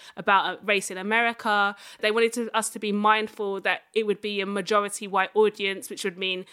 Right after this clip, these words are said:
having to water down what the content is about.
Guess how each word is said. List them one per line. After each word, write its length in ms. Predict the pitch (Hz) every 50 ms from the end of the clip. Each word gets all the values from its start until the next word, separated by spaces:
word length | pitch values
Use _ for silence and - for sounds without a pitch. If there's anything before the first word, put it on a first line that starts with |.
| - - -
having 260 | - 214 196 202 196
to 120 | 196 - 202
water 320 | 185 190 214 214 190 202
down 360 | 196 214 196 190 190 185 180
what 180 | 185 196 - -
the 80 | 196
content 440 | - - 220 208 196 - - 185 -
is 120 | - 180 196
about. 460 | 185 - 202 190 185 185 190 190